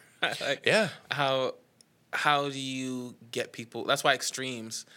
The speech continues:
Speaker 1: can be held on to, because
Speaker 2: Oh, yeah.
Speaker 1: there is no black or white.
Speaker 2: Yeah.
Speaker 1: Like, there, it's, it's,
Speaker 2: Yeah.
Speaker 1: "Oh, that's all I need to know? Great. Let's stick to it.
Speaker 2: Yeah.
Speaker 1: Let's fight for it."
Speaker 2: Certainty is a drug.
Speaker 1: It is.
Speaker 2: Yeah.
Speaker 1: It is. And it, and it, it fuels, like you said,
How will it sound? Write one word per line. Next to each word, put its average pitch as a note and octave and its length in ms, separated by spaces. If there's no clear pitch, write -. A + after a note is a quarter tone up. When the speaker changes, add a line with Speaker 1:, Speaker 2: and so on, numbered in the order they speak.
Speaker 1:
can A2+ 160
be A2 80
held A2+ 220
on C#3 180
to, G2 160
because A2 420
Speaker 2:
Oh, C3 60
yeah. F#3+ 120
Speaker 1:
there A2+ 160
is A2 180
no A#2 160
black A#2 320
or A#2 80
white. - 240
Speaker 2:
Yeah. D#3 100
Speaker 1:
Like, B2+ 200
there, B2+ 140
it's, - 380
it's, B2+ 240
Speaker 2:
Yeah. C#3 200
Speaker 1:
"Oh, E3 120
that's E3+ 160
all D#3+ 120
I E3 60
need E3 160
to E3+ 80
know? E3 160
Great. B2+ 380
Let's A2 160
stick - 260
to G2+ 180
it. - 160
Speaker 2:
Yeah. D#3+ 120
Speaker 1:
Let's - 220
fight B2 280
for G#2+ 280
it." G#2+ 40
Speaker 2:
Certainty C3+ 540
is G#2+ 140
a G2+ 80
drug. G2+ 380
Speaker 1:
It B2+ 160
is. D3+ 540
Speaker 2:
Yeah. A#2+ 200
Speaker 1:
It A2+ 160
is. C#3+ 260
And A#2+ 160
it, A#2 300
and A#2 120
it, A2+ 120
it A#2 140
fuels, B2+ 520
like A#2 220
you A2 60
said, G#2+ 360